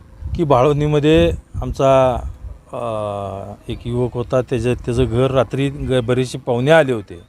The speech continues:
परंतु पाहुणे आल्यानंतर त्याच्या घरावरचे रात्री प-, पत्रे उ-, त्या वाऱ्यामुळं उडल्या, उडल्यानंतर आज सकाळी मी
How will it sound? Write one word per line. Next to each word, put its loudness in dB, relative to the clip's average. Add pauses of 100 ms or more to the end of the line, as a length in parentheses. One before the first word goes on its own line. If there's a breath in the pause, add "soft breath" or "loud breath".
(760 soft breath)
परंतु -2 (220)
पाहुणे 2
आल्यानंतर 4 (680 soft breath)
त्याच्या 4
घरावरचे 4
रात्री 0
प-, -4
पत्रे -2
उ-, 2
त्या 0
वाऱ्यामुळं 6
उडल्या, 0
उडल्यानंतर 2 (400 soft breath)
आज -4
सकाळी 0
मी 0